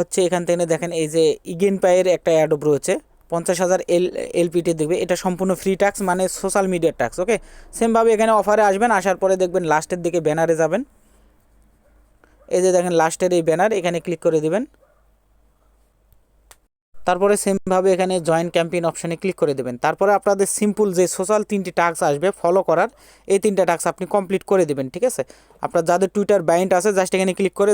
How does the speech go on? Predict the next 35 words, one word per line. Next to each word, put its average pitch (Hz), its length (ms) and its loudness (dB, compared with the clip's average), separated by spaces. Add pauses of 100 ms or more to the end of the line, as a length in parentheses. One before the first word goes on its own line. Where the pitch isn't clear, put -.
just 175 200 0 (160)
কমপ্লিটে 175 460 -2
ক্লিক 185 220 -6
করে, 190 140 2 (460)
আপনাদের 180 340 0
যাদের 180 300 2
বাইন্ড 190 280 2
নাই 208 80 2 (100)
বাইন্ডে 185 340 2
ক্লিক 196 180 -2
করে 196 160 2
আপনার 185 220 -2
Twitter-টা 190 420 -2
বাইন্ড 165 240 0
করে 147 200 2
নেবেন। 113 180 -6 (260)
আর 123 120 -10
যাদের 170 300 4
আছে 214 120 0 (100)
just 185 240 0
ফলো 185 260 2
করে 202 120 4 (100)
ভেরিফাই 170 360 2
করে 175 180 2
নেবেন। 214 180 -2 (380)
ভেরিফাই 180 360 2
করলেই 208 240 2
কিন্তু 196 200 0
আপনার 180 160 0 (100)
এখানে 175 180 -2 (100)
টাস্ক 160 240 -2
কমপ্লিট 165 280 -4
হয়ে 123 120 0
যাবে, 123 140 -4 (100)
সম্পূর্ণ 180 280 -4